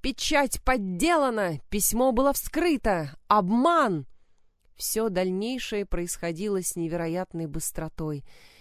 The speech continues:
Северяне тут же сорвались с места в галоп, моментально превратившись из мирных переговорщиков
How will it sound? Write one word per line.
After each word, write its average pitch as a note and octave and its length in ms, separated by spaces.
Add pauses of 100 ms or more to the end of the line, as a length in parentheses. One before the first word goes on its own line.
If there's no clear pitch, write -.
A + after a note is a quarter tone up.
Северяне G#3+ 680 (140)
тут B3+ 240
же F3 180
сорвались F#3+ 600
с - 140
места F#3+ 420
в D3 120
галоп, G3 480 (320)
моментально G#3+ 880
превратившись G3 840
из F3+ 180
мирных G3 500
переговорщиков G#3 1000